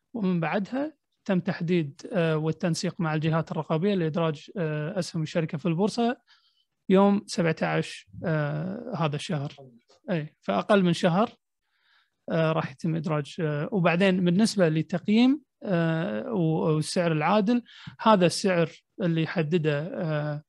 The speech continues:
دراسات مختلفة وتقي-، تقايم مختلفة، وحتى صار فيها تجاوب من، من، آه، أقطاب مختلفة من الاقتصاد ومدراء، آه، صناديق، آه، في كافة الشركات الاستثمارية المحلية وحتى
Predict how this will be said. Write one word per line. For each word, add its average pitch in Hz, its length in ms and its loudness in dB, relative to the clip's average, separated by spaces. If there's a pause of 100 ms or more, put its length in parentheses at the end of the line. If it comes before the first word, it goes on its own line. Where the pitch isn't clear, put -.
(280)
دراسات 190 960 2
مختلفة 196 600 2
وتقي-، 170 580 0
تقايم 165 520 0
مختلفة، 185 680 2
وحتى 180 420 -2
صار 165 220 -2
فيها 165 260 0
تجاوب 180 640 6 (540)
من، 165 380 2
من، 160 300 0
آه، 151 640 -2
أقطاب 170 320 2
مختلفة 165 580 0
من 151 220 -2
الاقتصاد 190 720 0 (100)
ومدراء، 160 1300 2
آه، 175 160 0
صناديق، 160 640 0 (160)
آه، 151 440 0 (280)
في 170 180 0
كافة 175 380 0 (120)
الشركات 156 920 0
الاستثمارية 165 840 0
المحلية 160 720 0
وحتى 156 640 0